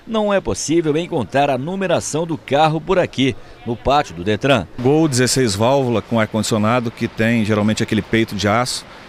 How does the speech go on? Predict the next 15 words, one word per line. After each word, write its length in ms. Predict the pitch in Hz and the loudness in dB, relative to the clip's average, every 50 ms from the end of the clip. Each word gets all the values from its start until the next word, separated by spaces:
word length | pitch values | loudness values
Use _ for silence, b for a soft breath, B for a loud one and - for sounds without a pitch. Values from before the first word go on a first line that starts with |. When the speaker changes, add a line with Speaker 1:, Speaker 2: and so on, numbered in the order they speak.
| B B - | B B -6
Speaker 2:
que 80 | - 104 | -6 -2
a 20 | |
pessoa 300 | - 117 107 - 117 113 | -2 0 0 2 2 2
coloca 420 | - 117 107 104 107 110 - - 107 | 2 2 2 4 2 2 2 0 -2
embaixo 320 | 104 95 104 110 104 - | 0 0 0 -2 -2 -2
pra 80 | 104 95 | -4 -2
proteção 540 | - 113 104 - 107 95 - - 107 107 | -2 -2 -2 0 -2 -2 0 0 0 0
de, 160 | 98 98 98 90 | 0 -2 -2 -2
de 80 | 90 | -2
batida. 580 | 85 98 90 - - - 117 131 131 135 139 135 B B B B B B B - - | 0 0 -2 -2 0 0 0 0 2 0 -2 -4 B B B B B B B -4 0
O 80 | - 123 | 2 4
Uno 320 | 127 139 156 151 143 120 | 4 6 4 4 2 2
com 100 | - 123 | 2 2
ar-condicionado 680 | 120 123 - 123 120 117 - 120 107 104 110 117 117 120 | 0 2 0 -2 -2 0 0 0 2 2 2 0 0 -2
também 400 | - 120 113 110 110 110 120 | -2 0 0 2 2 0 -2